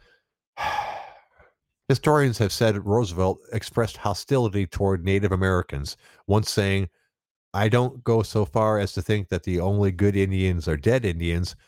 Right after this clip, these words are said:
but I believe nine out of every ten are. Holy shit. Okay. You know what? I did not know that. That's kind of a shitty thing to say. Um, <laughs> uh,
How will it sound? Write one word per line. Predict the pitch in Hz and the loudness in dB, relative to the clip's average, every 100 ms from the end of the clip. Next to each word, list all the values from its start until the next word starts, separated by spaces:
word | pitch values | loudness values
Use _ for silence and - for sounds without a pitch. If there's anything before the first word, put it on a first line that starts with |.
| _ _ - | _ _ 0
but | 98 101 | 0 2
I | 98 | 0
believe | 101 104 113 123 92 | 0 2 2 2 0
nine | 98 92 107 117 | -2 -2 0 -2
out | 101 98 | -2 -2
of | 87 92 | -2 -2
every | 104 95 98 | -2 0 -2
ten | - - 110 98 | -2 -2 -2 0
are. | 95 101 82 76 - - _ _ _ _ - | -2 0 0 -2 -6 -16 _ _ _ _ -8
Holy | 135 76 | -6 -6
shit. | - 113 - _ - | -2 -2 -2 _ -2
Okay. | 196 302 185 233 _ _ - | 0 2 2 0 _ _ -2
You | |
know | 139 | 0
what? | 220 277 - | 2 0 -6
I | 107 104 | -6 -6
did | 120 | -6
not | 131 285 285 | -8 -6 -2
know | 320 302 | 0 2
that. | 104 69 - | 0 -2 -4
That's | 139 214 - | -2 -2 -4
kind | 135 117 | 0 2
of | 113 | 2
a | |
shitty | - 92 87 | 2 0 -2
thing | - 101 | -2 -2
to | 123 | -2
say. | 156 156 78 _ _ _ | 0 0 0 _ _ _
Um, | 95 90 95 139 113 _ _ _ _ _ _ | -2 2 4 4 2 _ _ _ _ _ _
<laughs> | _ - - - _ _ _ - | _ -20 -20 -20 _ _ _ -12
uh, | 82 76 64 62 | -4 -2 -2 -2